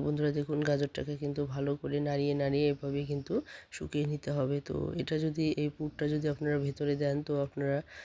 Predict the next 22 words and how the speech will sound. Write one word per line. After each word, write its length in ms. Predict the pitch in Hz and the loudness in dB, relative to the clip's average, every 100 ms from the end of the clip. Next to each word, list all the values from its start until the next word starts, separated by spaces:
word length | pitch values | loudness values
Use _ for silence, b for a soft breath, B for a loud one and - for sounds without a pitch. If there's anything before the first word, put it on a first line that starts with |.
| B - | B -10
মানে 180 | - 165 | -2 0
যদি 240 | 147 143 | 2 2
না 160 | 147 139 143 | 4 4 4
বলেন, 320 | 147 135 143 | 2 2 2
তাহলে 280 | 156 139 139 | 0 -2 -2
কেউ 180 | - 147 | 0 0
বুঝতেই 360 | 135 139 - 165 | 2 0 0 2
পারবেন 300 | 165 156 160 | 2 2 4
না 100 | 160 | 2
যে 120 | 156 | 2
এই 100 | 151 | 0
পুরটা 280 | 147 147 - | 2 -2 -2
কিসে 280 | 147 151 151 | -6 -4 -4
দিয়ে 180 | 143 151 | 0 0
তৈরি। 280 | 151 139 143 147 B B B B B B - - _ _ - - - 160 | 2 2 2 -2 B B B B B B -20 -20 _ _ -20 -16 -8 -2
এই 160 | 151 | -2
পুরটা 300 | 143 139 - 151 | 0 -4 2 0
এতটাই 320 | 135 143 143 | 2 2 2
খেতে 200 | 143 139 | 2 -2
সুস্বাদু 380 | 143 143 143 143 | -2 -4 -2 -2
হয়েছিল। 380 | 143 139 - 160 254 B B B B | 0 -2 -2 -2 -2 B B B B
তো 100 | - | 0